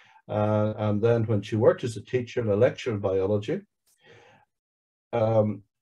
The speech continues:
she, life really changed for her completely when she got her first hive of bees, which is forty plus years ago, and it became a passion,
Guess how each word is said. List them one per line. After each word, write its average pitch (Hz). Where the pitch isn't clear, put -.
she, 110
life 175
really 170
changed 160
for 117
her 110
completely 131
when 104
she 110
got 113
her 107
first 113
hive 101
of 80
bees, 110
which 98
is 95
forty 117
plus -
years 87
ago, 123
and 107
it 104
became 123
a 113
passion, 110